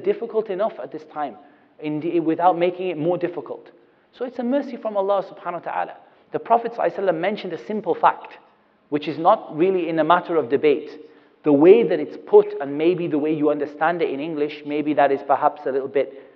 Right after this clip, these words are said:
where it becomes a little bit harsh and where maybe people get a bit upset about things, but the fact of it is just a simple biological fact. It's nothing other than that.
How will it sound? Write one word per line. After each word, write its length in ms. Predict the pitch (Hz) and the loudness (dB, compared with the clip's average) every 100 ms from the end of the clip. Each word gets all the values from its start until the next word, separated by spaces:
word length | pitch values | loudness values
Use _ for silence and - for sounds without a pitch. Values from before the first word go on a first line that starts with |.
| _ - | _ 0
where 200 | 135 139 | 6 6
it 100 | 139 | 4
becomes 300 | 139 143 135 | -2 -4 -2
a 40 | |
little 140 | 139 131 | -2 -2
bit 120 | 120 | -2
harsh 300 | - 143 139 | 6 6 6
and 100 | 135 | 0
where 160 | 131 131 | 2 4
maybe 280 | 135 131 131 | 2 -2 -4
people 260 | 139 135 | -6 -2
get 140 | 135 123 | 0 0
a 60 | |
bit 120 | 127 | -2
upset 300 | 120 - 156 | -8 -4 -4
about 260 | 180 143 120 | 2 2 2
things, 180 | 139 147 | -4 -6
but 180 | 147 139 | -8 -6
the 80 | 139 | -2
fact 340 | - 175 - 160 | 2 2 2 0
of 100 | 143 | 2
it 120 | 156 | 2
is 180 | 156 165 | -2 -8
just 180 | 156 | -10
a 60 | 160 | -10
simple 580 | - 185 180 156 139 - - - - | -8 -6 2 2 2 -6 -18 -16 4
biological 680 | 131 156 151 202 151 143 131 | 10 12 12 8 4 -4 2
fact. 360 | 151 - - | 4 4 -2
It's 160 | 113 143 | -12 -8
nothing 460 | 135 - 139 131 139 | -8 -8 -10 -10 -2
other 200 | 135 135 | 0 0
than 200 | 123 127 | -2 -2
that. 280 | 127 - - | -4 -6 -12